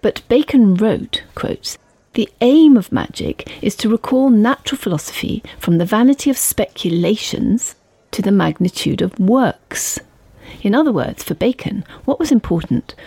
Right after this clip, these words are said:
was not what you speculated should exist, but what you could measurably observe happening for yourself,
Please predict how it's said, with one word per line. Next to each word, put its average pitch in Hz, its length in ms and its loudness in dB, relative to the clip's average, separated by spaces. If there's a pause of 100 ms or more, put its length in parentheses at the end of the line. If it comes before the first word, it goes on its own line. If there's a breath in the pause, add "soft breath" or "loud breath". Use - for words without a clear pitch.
(100 loud breath)
was 226 120 -2
not 294 160 4
what - 240 -2
you 202 80 2
speculated - 960 -6 (160)
should - 420 0
exist, - 680 -8 (400)
but - 140 -2
what 240 180 -2
you 262 80 4
could 247 240 -2
measurably 226 560 2
observe 156 440 -2
happening 175 600 -4
for - 160 -4
yourself, - 560 -6